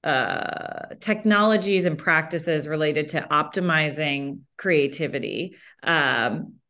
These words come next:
have become and, and how, um, you know, what a huge role they play in the, in the content that we interact with. So that is sort of something that's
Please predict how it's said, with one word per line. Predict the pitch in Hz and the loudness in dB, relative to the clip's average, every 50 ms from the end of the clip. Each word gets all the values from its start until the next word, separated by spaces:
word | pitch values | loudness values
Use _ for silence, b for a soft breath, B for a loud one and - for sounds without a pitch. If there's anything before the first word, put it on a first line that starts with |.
| _ _ _ - | _ _ _ -6
have | 185 170 170 - | -2 -2 0 0
become | - 160 - - 190 208 202 175 143 143 | 0 -4 -4 -2 0 0 2 2 2 0
and, | 147 156 | -2 -2
and | 151 156 - - 170 165 160 156 | -2 -4 -2 -2 0 0 0 -2
how, | 156 170 160 151 147 151 147 139 127 - | 0 0 0 0 2 0 0 -2 -2 -4
um, | - 160 156 139 135 127 123 117 - - | -4 -4 -2 -2 -2 -2 -4 -6 -6 -4
you | 180 180 | -2 0
know, | 165 143 | 0 0
what | 143 180 180 | 2 2 2
a | 170 | 0
huge | 170 185 180 156 - | 0 -2 -4 -4 -4
role | 143 151 151 160 | -4 -2 -2 0
they | 156 156 139 | 0 -2 -2
play | 139 - 160 143 135 135 135 135 - | -4 -2 -2 -2 0 0 0 -2 -2
in | - 151 151 143 139 147 143 | -2 -2 -2 -2 -4 -6 -6
the, | 139 147 143 139 135 135 135 135 135 B B B B _ - | -4 -2 0 0 2 2 0 -2 -4 B B B B _ -4
in | 170 160 160 | -2 -2 0
the | 156 | -2
content | 156 - 165 170 185 185 160 - - | -4 -4 -4 -4 -2 -2 -4 0 0
that | 151 135 - | 0 0 0
we | 156 143 139 | -2 -2 0
interact | 123 131 156 147 143 156 160 156 | -2 -2 -2 -2 -2 -4 -4 -4
with. | 135 127 - | -6 -6 -6
So | - 170 | -4 -4
that | 151 165 175 170 104 | 0 2 2 2 2
is | 165 160 - | 0 -2 -2
sort | - 165 156 | -4 -4 -2
of | 151 143 - 156 143 - | -2 -4 -6 -6 -8 -10
something | - - 160 147 143 156 147 | -8 -6 -8 -8 -6 -6 -6
that's | 139 139 139 135 - - | -6 -6 -6 -8 -10 -18